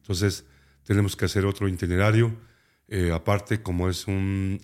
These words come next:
eh, avión de la Fuerza Aérea Mexicana, pues tenemos que pedir permiso a las siguientes,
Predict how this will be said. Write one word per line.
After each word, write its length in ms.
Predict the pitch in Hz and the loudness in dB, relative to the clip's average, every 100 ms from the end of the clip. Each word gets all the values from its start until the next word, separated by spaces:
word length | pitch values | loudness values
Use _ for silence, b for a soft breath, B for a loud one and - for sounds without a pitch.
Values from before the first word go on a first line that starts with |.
| - | -4
eh, 340 | 90 82 82 | -2 -2 -2
avión 380 | 80 82 95 95 | -4 -2 -2 0
de 120 | 95 | -2
la 120 | 85 82 | -4 -4
Fuerza 260 | 98 85 | -6 -6
Aérea 120 | 92 85 | -6 -6
Mexicana, 460 | 82 - 98 104 113 b b b _ | -6 -4 -2 -2 -6 b b b _
pues 140 | 92 | -10
tenemos 240 | - 95 92 | -2 -2 -2
que 80 | 92 | -4
pedir 220 | 87 92 | -2 -2
permiso 460 | 87 87 90 85 98 | -2 -4 -2 -2 -4
a 20 | |
las 140 | 85 | -4
siguientes, 640 | - 82 90 85 95 87 - | -4 -6 -6 -4 -4 -4 -6